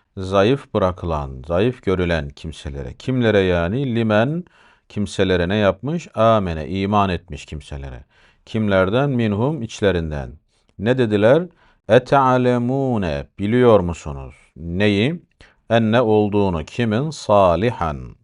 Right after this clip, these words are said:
Salih'in ne olduğunu? Mürselun, gönderilmiş. Kimden? Min Rabbihi, Rabbinden, Rabbi tarafından. Ne yaptılar? Kalu, dediler. Ne dediler? İnna, muhakkak ki biz neye?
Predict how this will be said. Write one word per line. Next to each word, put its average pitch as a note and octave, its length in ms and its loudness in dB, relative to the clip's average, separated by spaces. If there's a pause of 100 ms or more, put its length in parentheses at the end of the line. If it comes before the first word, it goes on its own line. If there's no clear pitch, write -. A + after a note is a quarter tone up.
Salih'in F2+ 680 -2
ne B2+ 60 0
olduğunu? G#2+ 760 0 (440)
Mürselun, F#2+ 1000 0 (100)
gönderilmiş. G2 1000 0
Kimden? G#2+ 640 -2 (560)
Min C3+ 320 0
Rabbihi, C3+ 720 0 (120)
Rabbinden, G#2 680 2
Rabbi F#2 340 -2
tarafından. D2+ 680 -6 (580)
Ne C#3 60 -2
yaptılar? D3 640 4 (200)
Kalu, C#3 520 2
dediler. B2 560 0
Ne B2+ 140 -2
dediler? B2 680 0
İnna, A#2 540 0
muhakkak A2+ 600 -4
ki G#2 180 -4
biz C3+ 320 -4
neye? G#2 480 0